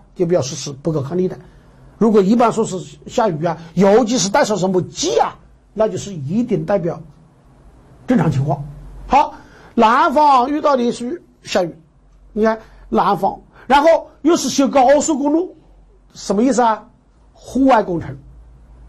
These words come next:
那你像我们室内搞装饰装修，外面下冰雹都无所谓，还一样的可以搞装修啊，是吧？好，所以我刚才讲的这个，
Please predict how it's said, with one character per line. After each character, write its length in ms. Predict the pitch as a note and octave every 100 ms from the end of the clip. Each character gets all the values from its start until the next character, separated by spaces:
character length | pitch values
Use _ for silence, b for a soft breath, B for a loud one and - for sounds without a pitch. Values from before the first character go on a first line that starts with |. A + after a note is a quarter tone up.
| -
那 120 | E4
你 100 | F4
像 140 | B3 D4+
我 60 |
们 120 | C4+
室 220 | - - A3
内 120 | C#4+
搞 180 | A#3+ A3
装 200 | A#3+ A#3
饰 140 | C4+
装 160 | B3 A3
修， 280 | A#3 A#3+ b b b b b _ _
外 180 | - C4
面 80 | C4+
下 140 | B3+
冰 320 | A#3 G#3+ A#3 A3+
雹 100 | A#3
都 100 | A3+
无 80 |
所 160 | G3+ A#3
谓， 80 | C4+
还 60 |
一 60 | A3+
样 160 | C4+ E4
的 100 | F#3+
可 60 |
以 60 | G3+
搞 120 | F#3
装 120 | F3
修 140 | F3 F#3
啊， 160 | C3+ -
是 60 | A#3+
吧？ 240 | B3+ - b b b b b
好， 300 | - D#3+ - - - b b b b b - - - - - - - - - -
所 220 | - A#3 C#4
以 100 | A3
我 180 | G#3
刚 140 | G3 A3
才 100 | A3+
讲 160 | G3+
的 60 | G3+
这 100 | G#3+
个， 200 | A3+ G#3